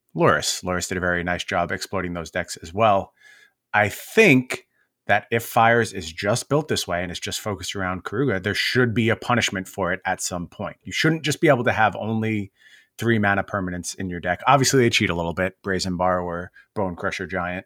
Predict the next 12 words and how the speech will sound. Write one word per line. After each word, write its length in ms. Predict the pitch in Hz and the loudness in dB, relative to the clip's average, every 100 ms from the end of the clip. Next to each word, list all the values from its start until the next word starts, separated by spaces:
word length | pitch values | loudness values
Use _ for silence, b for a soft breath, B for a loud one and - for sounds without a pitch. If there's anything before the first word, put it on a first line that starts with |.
| _ | _
But 200 | 117 113 | -8 -4
still, 300 | - - 165 | -4 2 4
there 120 | 120 117 | 6 4
has 340 | - 202 202 | 4 2 2
to 80 | 190 | 0
be 100 | 165 | 2
an 100 | 123 | 2
exploit 440 | 117 - - 104 95 | 2 0 -4 -2 -2
available, 580 | 95 98 101 101 104 - B B B | 0 0 0 -2 -4 -6 B B B
and 140 | 120 | 0
it's 140 | 113 - | 0 -4
probably 880 | - 123 139 139 139 127 123 127 | 2 6 6 6 4 6 4 2